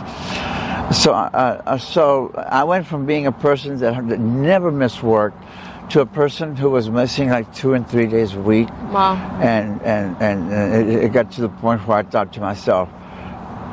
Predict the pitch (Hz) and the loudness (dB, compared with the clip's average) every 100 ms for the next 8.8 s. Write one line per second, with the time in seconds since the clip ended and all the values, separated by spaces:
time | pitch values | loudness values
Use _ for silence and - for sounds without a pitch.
0 | - - - - - - - - - - | -10 -10 -8 -8 -6 -6 -4 -2 -2 2
1 | 143 123 135 170 165 143 - 143 127 - | 0 2 0 2 0 0 2 4 2 -2
2 | 135 - 147 120 117 110 - 127 127 95 | -4 2 2 2 -2 -4 -2 2 2 0
3 | 107 - - - - - - - - - | -4 -10 -12 -14 -14 -12 -12 -10 -10 -8
4 | - - - - - - - - - - | -8 -6 -6 -4 -4 -2 -2 0 2 4
5 | - 131 151 165 135 135 120 120 139 - | 6 6 6 4 2 2 0 2 2 4
6 | 147 117 110 92 143 143 113 87 101 - | 2 4 0 0 2 2 0 -6 -10 -14
7 | - - - - - 240 220 208 220 233 | -16 -16 -14 -12 0 0 2 2 0 -2
8 | 254 269 - - 151 127 95 - | -4 -4 -2 4 6 6 2 -8